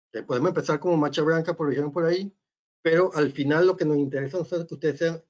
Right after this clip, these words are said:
independientes y autosuficientes. Entonces, nosotros lo vamos a ayudar en todo ese roadmap para que usted llegue a ese nivel. ¿Ok? Nosotros la idea es que ustedes sean partner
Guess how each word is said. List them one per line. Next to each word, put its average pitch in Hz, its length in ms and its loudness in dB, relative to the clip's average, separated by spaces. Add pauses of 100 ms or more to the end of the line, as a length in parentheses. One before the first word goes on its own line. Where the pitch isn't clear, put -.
independientes 147 720 -2
y 165 40 0
autosuficientes. 160 760 -4
Entonces, 123 280 -12
nosotros 143 360 -6
lo 165 60 2
vamos 165 180 0
a 170 40 0
ayudar 135 360 -2 (340)
en 131 180 -4
todo 170 180 4
ese 185 180 -2
roadmap 202 540 2 (400)
para 131 200 0
que 139 60 -12
usted 139 200 -2
llegue 156 420 2
a 127 220 -2
ese 120 240 -2
nivel. 117 320 -2 (480)
¿Ok? 107 160 -8
Nosotros 143 420 2
la 151 60 4
idea 156 100 4
es 156 60 0
que 165 60 -2
ustedes 139 260 0
sean 147 220 -2
partner 165 480 0